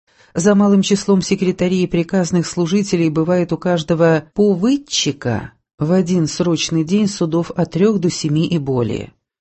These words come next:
из которых повыдчики записывают по одному суду. Теперь в приказе удел секретарей четверо, а три человека в юстиц-коллегии под следствием.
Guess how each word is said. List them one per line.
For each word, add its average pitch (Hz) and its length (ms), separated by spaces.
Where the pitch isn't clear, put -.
из 196 160
которых 269 420
повыдчики 202 680
записывают 170 840
по 165 120
одному 135 380
суду. - 480
Теперь 190 320
в - 80
приказе 185 560
удел 180 260
секретарей 180 640
четверо, 170 680
а 160 100
три 269 180
человека 131 540
в 127 40
юстиц-коллегии 185 1000
под 233 220
следствием. - 720